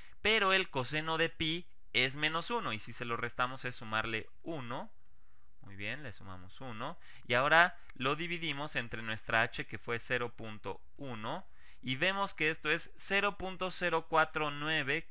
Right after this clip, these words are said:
digamos es cero punto cero cinco, ¿verdad? Entonces esto es muy pequeño. Ahora, para que se vea más claro, vamos a utilizar una h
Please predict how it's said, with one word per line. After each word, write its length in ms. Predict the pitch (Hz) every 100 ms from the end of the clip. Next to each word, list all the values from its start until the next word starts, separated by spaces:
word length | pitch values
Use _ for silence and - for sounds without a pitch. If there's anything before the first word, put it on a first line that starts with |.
| -
digamos 460 | - 190 233 233 202
es 100 | 185
cero 280 | 180 175 165
punto 320 | 151 156 151
cero 260 | 139 123 113
cinco, 440 | - 85 - -
¿verdad? 380 | 92 98 135 165 - - - -
Entonces 420 | 113 131 127 131
esto 220 | 147 147
es 80 | 135
muy 220 | 131 139
pequeño. 400 | 151 175 233 160
Ahora, 200 | 131 139
para 200 | 135 113
que 200 | - -
se 180 | - 123
vea 160 | 139 151
más 360 | 147 196 208
claro, 460 | - 135 123 151 185 - -
vamos 320 | - 147 165
a 260 | 165 160 - -
utilizar 560 | 127 123 120 - 139
una 240 | 143 135 127
h 300 | - 143